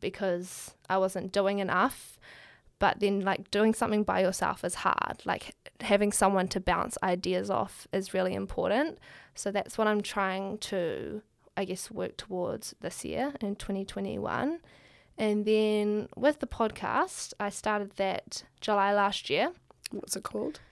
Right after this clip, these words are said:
Speaker 1: The Fluorescence Podcast. And the meaning, I love, I love coming up with, like, business names. Like, that's one of my favorite things to do. And so the word fluorescence means, like, to develop richly or fully, or another, uh, definition I, th-,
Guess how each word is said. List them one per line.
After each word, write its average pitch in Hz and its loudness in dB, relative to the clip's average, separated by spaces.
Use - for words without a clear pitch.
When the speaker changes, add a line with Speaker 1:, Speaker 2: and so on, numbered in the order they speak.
Speaker 1:
The 226 2
Fluorescence - 0
Podcast. - 0
And 185 -2
the 202 -4
meaning, 196 -2
I - 2
love, 226 2
I 220 4
love 233 4
coming 262 0
up - -2
with, 202 -2
like, 196 -4
business - -4
names. - -6
Like, - -4
that's - -6
one 196 -4
of 196 -4
my - -6
favorite - -10
things 208 -12
to - -20
do. 214 -6
And 190 -4
so 185 -2
the 208 0
word 240 6
fluorescence 220 2
means, 190 -2
like, - -4
to - -6
develop 190 0
richly 170 -2
or 185 -2
fully, 101 -4
or 165 0
another, 180 0
uh, 180 -2
definition 185 -8
I, - -4
th-, - -16